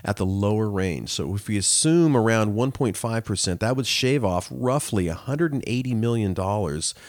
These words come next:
from the total pot. That means that approximately eleven dollar, I'm sorry, what, that,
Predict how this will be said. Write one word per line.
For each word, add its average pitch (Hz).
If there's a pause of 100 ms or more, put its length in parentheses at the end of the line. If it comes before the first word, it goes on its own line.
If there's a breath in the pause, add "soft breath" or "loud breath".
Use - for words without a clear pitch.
(360 loud breath)
from 101
the 95
total 104
pot. 117
That 123
means 123
that 101
approximately 107
eleven 107
dollar, 113
I'm 107
sorry, 80
what, 95
that, 104